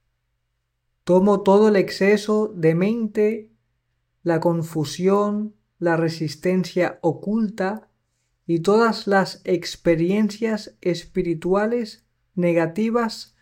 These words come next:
acumuladas, y las envío al origen.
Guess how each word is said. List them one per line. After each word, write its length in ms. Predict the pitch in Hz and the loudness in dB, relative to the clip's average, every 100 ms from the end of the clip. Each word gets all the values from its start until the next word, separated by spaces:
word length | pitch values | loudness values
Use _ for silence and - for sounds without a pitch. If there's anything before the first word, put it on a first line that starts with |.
| _ _ _ _ | _ _ _ _
acumuladas, 1300 | 180 175 202 196 180 170 180 175 143 135 131 - - _ _ _ _ _ _ _ _ | 0 2 2 2 4 2 2 0 -4 -8 -10 -16 -20 _ _ _ _ _ _ _ _
y 100 | 175 | 0
las 320 | 185 180 - - | 2 2 0 -2
envío 840 | 180 175 196 233 240 247 285 - _ | 0 2 2 4 6 4 0 -8 _
al 180 | 185 175 | 4 6
origen. 600 | 170 175 147 139 131 127 | 6 4 2 -2 -4 -6